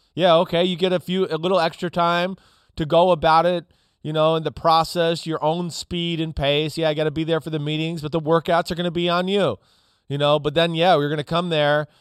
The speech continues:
and you're gonna have to be on the field a little bit. And, of course, we're gonna need to evaluate what you've been like, you know, working out. Are you in shape? Are you ready to go and do those type of things?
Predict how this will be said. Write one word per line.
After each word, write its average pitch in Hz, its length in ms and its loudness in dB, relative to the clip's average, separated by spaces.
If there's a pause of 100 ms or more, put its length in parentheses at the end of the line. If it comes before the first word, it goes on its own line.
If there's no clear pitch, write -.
(160)
and 156 160 -4
you're 170 140 -2
gonna 170 160 -2
have 160 240 0
to 160 420 0 (460)
be 175 180 0
on 175 200 4
the 180 100 -2
field 202 380 0
a 175 40 0
little 147 280 -2
bit. 107 360 -4
And, 156 360 0
of 147 80 -4
course, 160 260 0
we're 156 80 -8
gonna 180 160 -4
need 165 300 -2
to 143 140 -2
evaluate 139 580 2
what 131 100 -6
you've 120 140 -6
been 139 180 -4
like, 131 320 0
you 135 200 -8
know, 120 180 0
working 131 420 -2
out. 120 240 0
Are 117 140 -4
you 135 200 -6
in 131 100 -6
shape? 135 380 -4
Are 123 60 -6
you 120 140 -6
ready 127 200 -2
to 117 120 -6
go 127 340 2
and 117 100 -4
do 147 160 -2
those 123 240 -2
type 117 220 -2
of 113 100 -8
things? 120 360 -6